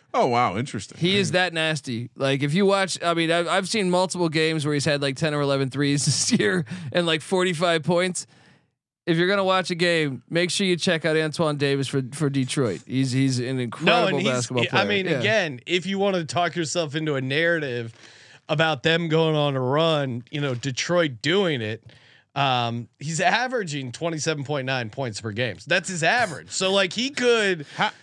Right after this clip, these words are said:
Speaker 3: he could theoretically get super hot and carry a team.
Speaker 2: Yeah.
Speaker 1: How
Speaker 2: Yeah.
Speaker 1: many schools are in Detroit?
Speaker 2: Not, this is the only, I think, right?
Speaker 1: How do they not have,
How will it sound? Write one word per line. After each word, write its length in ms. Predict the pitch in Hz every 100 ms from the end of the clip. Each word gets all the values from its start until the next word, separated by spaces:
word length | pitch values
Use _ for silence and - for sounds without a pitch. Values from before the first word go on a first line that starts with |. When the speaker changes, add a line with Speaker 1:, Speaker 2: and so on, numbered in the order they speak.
| _ _ - -
Speaker 3:
he 180 | - 220
could 180 | 277 208
theoretically 600 | 247 220 214 202 185 185
get 200 | 180 180
super 360 | - 202 156
hot 300 | 143 175 180 151
and 160 | 147
carry 540 | 117 156 180 180 170 151
a 80 | 127
team. 880 | - 202 220 165 117 110 110 113 -
Speaker 2:
Yeah. 340 | 131 123 95 - -
Speaker 1:
How 160 | -
Speaker 2:
Yeah. 80 | 262
Speaker 1:
many 120 | 381
schools 420 | - - 208 185 147
are 120 | 131
in 120 | 110
Detroit? 460 | 92 - 85 55 - _ _ _ _ _ _ _ _ _ _ _ -
Speaker 2:
Not, 240 | 127 170 -
this 260 | 117 139 143
is 120 | 143
the 120 | 127
only, 240 | 120 185 247
I 80 | 117
think, 280 | 110 101
right? 220 | 107 127 226
Speaker 1:
How 160 | 202
do 60 | 381
they 200 | 370 254
not 320 | 196 196 202
have, 240 | 180 170